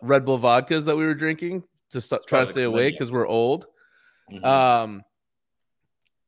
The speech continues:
Speaker 1: like, there's nothing I would wanna do less than drink a Red Bull vodka, but when
Speaker 2: It's
Speaker 1: it's
Speaker 2: so bad, right?
Speaker 1: when it's, like, eleven P M and I'm a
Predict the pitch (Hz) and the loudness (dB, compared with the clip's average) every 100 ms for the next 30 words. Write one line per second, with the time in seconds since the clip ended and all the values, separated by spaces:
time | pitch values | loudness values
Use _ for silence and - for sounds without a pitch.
0 | _ _ - 147 160 160 185 190 175 135 | _ _ -4 -2 -2 0 -2 0 -2 0
1 | 127 123 123 123 113 107 107 104 107 101 | 0 0 -2 -2 -4 -4 -4 -4 -10 -14
2 | 104 107 98 98 104 95 98 98 - 110 | -12 -10 -8 -8 -10 -8 -6 -6 -8 -10
3 | 95 101 92 113 107 101 98 113 101 139 | -6 -8 -8 -8 -8 -8 -6 -6 -4 -2
4 | 123 120 95 95 123 - - 143 151 147 | 0 0 0 -2 -4 -8 -2 2 2 4
5 | 151 101 127 127 139 143 135 135 127 123 | 2 4 2 4 2 2 -4 -2 -2 -2
6 | 139 156 - 107 113 110 107 101 101 101 | -4 -8 -8 -4 -2 -2 -4 -8 -14 -20
7 | _ _ _ _ _ _ _ _ _ - | _ _ _ _ _ _ _ _ _ -20
8 | - - 107 95 | -18 -10 -8 -8